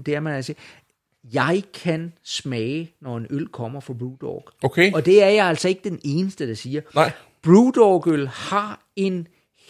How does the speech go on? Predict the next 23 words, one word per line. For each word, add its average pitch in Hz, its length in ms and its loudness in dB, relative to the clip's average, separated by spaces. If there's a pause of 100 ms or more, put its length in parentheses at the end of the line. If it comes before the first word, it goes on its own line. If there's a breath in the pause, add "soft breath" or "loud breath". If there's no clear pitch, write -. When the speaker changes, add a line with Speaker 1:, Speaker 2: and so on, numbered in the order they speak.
(120)
Speaker 1:
helt 247 260 -8
speciel - 720 -4
smag, 185 720 -4 (580)
som 180 440 0
der 170 180 2
ligesom 180 500 -2
ligger. 160 540 0
Der, 160 300 -4
der 175 160 -4
er 180 200 0
sådan 208 260 -4
en, 196 220 -6
en 175 240 -2
fornemmelse 185 760 -4
af 143 140 -2
et 156 100 0
eller 180 140 0
andet, 180 240 -4
der 156 100 2
gør, 160 200 0
at 151 280 -4
den 156 160 0
er, 143 280 -2